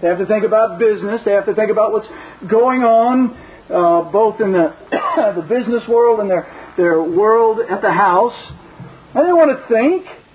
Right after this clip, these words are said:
They want to feel something. Now, there's nothing wrong with the emotions that we have. There's nothing wrong with, uh, feeling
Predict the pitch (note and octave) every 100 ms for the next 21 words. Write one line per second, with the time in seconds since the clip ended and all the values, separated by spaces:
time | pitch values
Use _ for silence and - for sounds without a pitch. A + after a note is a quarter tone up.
0 | _ _ _ D#3 G3 A3+ - - C#4 C#4
1 | C4+ B3+ A#3+ G3+ E3+ - - - A3+ G#3+
2 | - F3+ A#2+ - - - - - - -
3 | - - - G3 A3 B3 B3 G#3 F#3+ G#3
4 | G3+ D#3+ A#3 B3+ - _ _ F#3+ F3+ E3+
5 | E3 E3+ E3+ E3 D#3+ E3+ E3+ E3 D#3+ G#3+
6 | D3+ D3+ A3 - - - - - F#3+ F3
7 | G3 G#3+ G#3 G3 A#3+ G3 A3+ C4 - -
8 | - - - - - - F3 F3+ - E3+
9 | C#3 - - - - - - D4+ D4+ A3
10 | A#3 C#4+ -